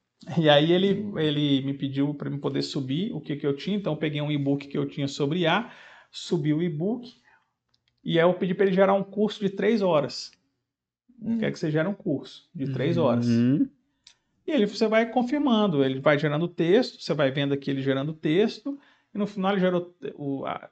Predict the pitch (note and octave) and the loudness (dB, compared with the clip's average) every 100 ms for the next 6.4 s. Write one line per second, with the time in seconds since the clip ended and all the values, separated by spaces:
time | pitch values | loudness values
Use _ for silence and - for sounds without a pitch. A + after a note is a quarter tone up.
0 | _ - - E3 F3+ C4+ D#4 - - - | _ -2 0 -2 -2 -2 -4 -6 -14 -18
1 | - - - C#3 C3+ F#3 G#3 F#3+ F3 D3+ | -20 -20 -6 -4 -2 -2 0 -2 -2 -2
2 | G#3+ - - D3 C#3+ C3 C3 D3+ - C#3+ | -4 -6 -4 -2 -2 -2 -4 -6 -6 -6
3 | C#3 - - D#3+ G3 F3+ E3+ D#3 C#3 D3 | -6 -6 -4 -2 -2 -4 -6 -6 -4 -4
4 | D3 F3 G3+ A#3+ E3 F3 F3 D3 C#3+ D3 | -4 -2 -2 0 0 0 0 -2 -4 -6
5 | D3 C3+ D#3+ A#3+ - _ _ _ _ _ | -4 -2 -2 -4 -10 _ _ _ _ _
6 | _ - B2+ F3+ | _ -14 -10 -10